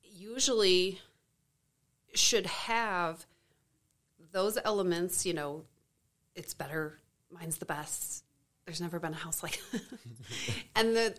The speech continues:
it's the job of the appraiser to say, "Well, no, here, here, so, sure, here's all these houses that are, you know, inferior or not as good," we use the word good, but, um, and, and the way that an appraiser can say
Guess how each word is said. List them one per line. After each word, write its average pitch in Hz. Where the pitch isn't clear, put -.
it's 233
the 220
job 269
of 240
the 220
appraiser 240
to 190
say, 165
"Well, 165
no, 196
here, 226
here, 196
so, -
sure, 220
here's 240
all 240
these 226
houses 190
that 180
are, 185
you 233
know, 214
inferior 180
or 156
not 175
as 190
good," 151
we 135
use 127
the 143
word 147
good, 151
but, 135
um, 143
and, 185
and 208
the 208
way 190
that 185
an 180
appraiser 175
can 160
say 156